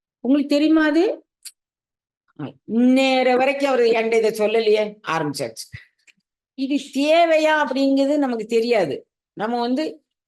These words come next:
அவங்க குடும்பத்தை நம்ம எதுக்கு, இது பிரச்சனையா அப்படி அப்ப வந்து இதெல்லாம் கர்மா தாங்க அண்ணா. இப்படி இந்த ஒரு வார்த்தை தானே சொன்னேன், இது கர்மாவானா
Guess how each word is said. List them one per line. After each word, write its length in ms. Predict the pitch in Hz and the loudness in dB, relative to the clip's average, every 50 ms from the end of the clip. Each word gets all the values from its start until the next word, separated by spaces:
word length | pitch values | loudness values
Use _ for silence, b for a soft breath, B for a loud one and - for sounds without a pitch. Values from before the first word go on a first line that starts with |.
| _ | _
அவங்க 540 | _ - - 175 185 190 202 208 202 202 202 | _ -10 -8 -6 -4 -4 -4 -4 -4 -4 -4
குடும்பத்தை 560 | 202 214 240 285 302 294 285 277 277 - 294 294 269 233 220 - - - | -4 -4 -2 -2 0 -2 -2 -2 -2 -2 -2 -2 -2 -6 -8 -12 -16 -14
நம்ம 280 | - 165 208 247 277 277 | -8 -6 -4 -2 0 0
எதுக்கு, 640 | 262 262 277 294 277 311 302 262 226 208 196 - - - - | 0 0 -2 -2 -2 -2 0 0 2 0 0 -2 -12 -16 -12
இது 260 | - 208 202 202 - - | -12 -12 -12 -12 -12 -8
பிரச்சனையா 720 | 247 254 240 - 262 233 214 196 190 196 202 185 - - _ | -8 -6 -4 -4 -4 -4 -4 -6 -6 -8 -8 -8 -10 -12 _
அப்படி 480 | - - 170 - - - 131 - - _ _ _ _ _ _ _ - | -8 -8 -8 -6 -6 -8 -8 -10 -14 _ _ _ _ _ _ _ -12
அப்ப 280 | - - - - 240 240 226 220 | -12 -12 -10 -8 -8 -6 -4 -2
வந்து 180 | 240 277 285 294 254 254 | -4 -4 -4 -4 -4 -2
இதெல்லாம் 340 | 233 311 320 330 339 320 - | 0 0 2 2 0 0 0
கர்மா 260 | 285 294 294 320 320 311 302 | 0 0 2 2 0 0 0
தாங்க 160 | 294 262 220 | -2 -2 -2
அண்ணா. 140 | 185 180 185 190 185 | -2 -2 -2 -4 -4
இப்படி 160 | 185 196 196 190 | -6 -6 -6 -4
இந்த 120 | 190 180 175 180 208 | -4 -4 0 2 2
ஒரு 120 | 247 277 269 | 2 2 2
வார்த்தை 260 | 277 269 277 277 277 254 | 0 0 0 0 -2 -2
தானே 140 | 254 247 240 240 | -2 -2 -4 -4
சொன்னேன், 220 | 240 220 214 202 202 | -6 -6 -4 -4 -4
இது 80 | 220 254 254 220 | -4 -2 -2 0
கர்மாவானா 420 | 196 190 196 185 185 185 190 196 | -2 0 -2 -4 -4 -4 -4 -4